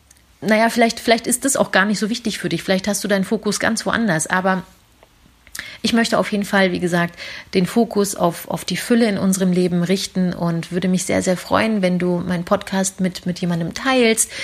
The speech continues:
weiterempfiehlst und, ähm, dass wir gemeinsam, ähm, mehr Fülle in unserem Leben erleben dürfen und mehr positive Sachen, ähm,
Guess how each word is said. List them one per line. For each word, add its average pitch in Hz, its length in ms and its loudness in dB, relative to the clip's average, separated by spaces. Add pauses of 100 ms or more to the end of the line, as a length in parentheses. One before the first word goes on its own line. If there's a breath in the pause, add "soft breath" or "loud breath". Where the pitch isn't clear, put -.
(240 loud breath)
weiterempfiehlst 190 1040 2 (560 loud breath)
und, 165 480 0
ähm, 165 280 -2
dass 175 200 -2
wir 170 120 0
gemeinsam, 180 720 2 (760 loud breath)
ähm, 160 400 0 (100)
mehr 180 760 4
Fülle 196 360 2
in 170 80 0
unserem 165 360 0
Leben 165 300 2
erleben 170 440 0
dürfen 160 420 -2
und 151 500 -6
mehr 165 200 0
positive 180 760 0
Sachen, 160 480 -2 (140)
ähm, 160 380 -2